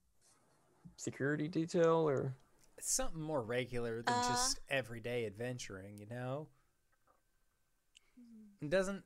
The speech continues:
Speaker 2: offer the health benefits. It doesn't offer the pay. You can't get paid in thank yous. That's all. I've been saying that for a while.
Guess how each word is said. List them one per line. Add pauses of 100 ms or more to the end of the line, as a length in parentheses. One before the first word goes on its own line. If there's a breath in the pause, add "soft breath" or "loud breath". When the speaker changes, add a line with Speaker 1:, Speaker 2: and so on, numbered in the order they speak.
Speaker 2:
offer
the
health
benefits.
It
doesn't (100)
offer
the (120)
pay. (840)
You (120)
can't
get
paid
in
thank
yous.
That's
all.
I've
been
saying
that
for
a
while.